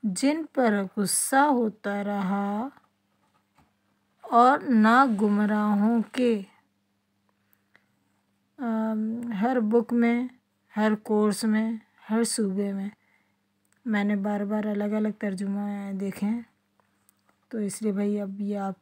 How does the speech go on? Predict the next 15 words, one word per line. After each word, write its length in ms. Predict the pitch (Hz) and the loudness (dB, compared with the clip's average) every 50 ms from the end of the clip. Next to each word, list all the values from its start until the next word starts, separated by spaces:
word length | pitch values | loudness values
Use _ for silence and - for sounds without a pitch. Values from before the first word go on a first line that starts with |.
| _ _ _ _ _ _ | _ _ _ _ _ _
अ, 580 | _ _ _ - 220 214 208 202 202 202 196 196 | _ _ _ -10 -8 -6 -6 -4 -4 -4 -6 -6
सिंध 300 | 190 - - 214 208 196 | -6 -2 0 2 2 2
बोर्ड 180 | 202 214 208 185 | 2 2 0 2
के 100 | - 233 | 2 0
हवाले 340 | 208 196 214 214 202 220 208 | 2 2 2 0 0 0 -2
से 100 | - 233 | -2 -2
कर 220 | - 240 226 214 | -2 0 0 2
रहे 80 | 226 233 | 2 2
हैं 100 | 233 214 | 0 0
तो 100 | 226 214 | 0 -2
आप 220 | 202 190 185 - | -2 -4 -6 -6
ये 120 | 196 196 190 | -6 -6 -6
वाला 220 | 202 202 208 214 | -4 -4 -4 -4
कर 140 | - 233 220 | -4 -4 -4
दीजिए। 340 | 202 220 226 214 - 262 | -2 -2 -2 -2 -2 -6